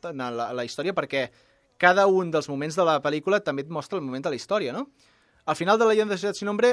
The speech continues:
eh, la ciutat, mm, per dir-ho manera, queda plena de gent, tots els buscadors d'or no bu-, no troben or, però què hi tenen a la ciutat? Hi tenen el metge de capçalera, el que havia vingut, hi tenen el comerciant,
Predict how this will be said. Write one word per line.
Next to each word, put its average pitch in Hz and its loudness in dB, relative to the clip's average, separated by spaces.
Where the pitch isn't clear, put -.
eh, 160 2
la 160 -2
ciutat, 175 2
mm, 160 -12
per 156 2
dir-ho 175 -2
manera, 190 2
queda 143 -2
plena 185 2
de 143 -2
gent, 220 -2
tots 196 0
els 175 2
buscadors 165 0
d'or 131 2
no 170 0
bu-, 190 2
no 175 0
troben 143 2
or, 220 -2
però 196 4
què 247 2
hi 240 -2
tenen 294 0
a 143 -2
la - -10
ciutat? 120 -8
Hi 156 -2
tenen 196 2
el 143 -2
metge 196 0
de 233 2
capçalera, 151 -2
el 92 -12
que 123 -8
havia 147 -2
vingut, 143 -6
hi 135 -8
tenen 214 0
el 156 0
comerciant, 143 -4